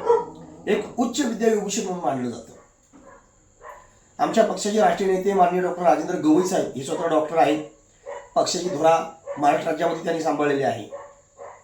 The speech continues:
त्यांचे बंधू आज भारत देशाच्या सर्वोच्च न्यायालयाचे न्यायाधीशपदी विराजमान झालेले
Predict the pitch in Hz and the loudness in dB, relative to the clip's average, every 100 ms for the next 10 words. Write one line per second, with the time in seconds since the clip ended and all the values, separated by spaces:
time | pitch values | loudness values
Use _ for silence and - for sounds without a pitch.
0 | _ _ _ - 160 156 185 165 170 185 | _ _ _ -4 -2 0 0 -2 -2 -2
1 | - - _ _ - - _ _ _ _ | -4 -12 _ _ -20 -20 _ _ _ _
2 | _ - 539 - _ _ _ _ 147 202 | _ -20 -20 -20 _ _ _ _ 4 4
3 | 208 - 143 151 214 214 190 202 220 - | 4 -4 -8 0 0 2 0 0 -2 2
4 | 185 190 214 185 175 180 202 180 185 190 | 2 2 2 4 4 4 2 4 4 2
5 | - 190 - - - - 151 170 185 190 | 0 -2 -2 -4 -12 -6 2 6 6 4
6 | 185 147 120 104 - | 0 -2 -4 -6 -14